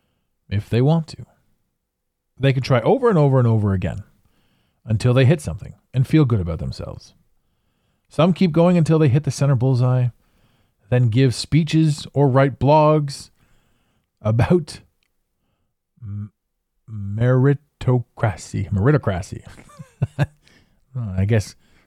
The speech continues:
I guess that's like winning goals and, and taking merit.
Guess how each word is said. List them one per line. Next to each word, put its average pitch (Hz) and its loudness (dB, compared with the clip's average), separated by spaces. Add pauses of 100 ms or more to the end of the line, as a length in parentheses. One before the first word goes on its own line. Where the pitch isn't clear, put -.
I 117 -2
guess 120 0
that's 113 -2
like 95 -2
winning 101 0
goals 110 2
and, 87 -2
and 90 -6
taking 120 0
merit. 107 -2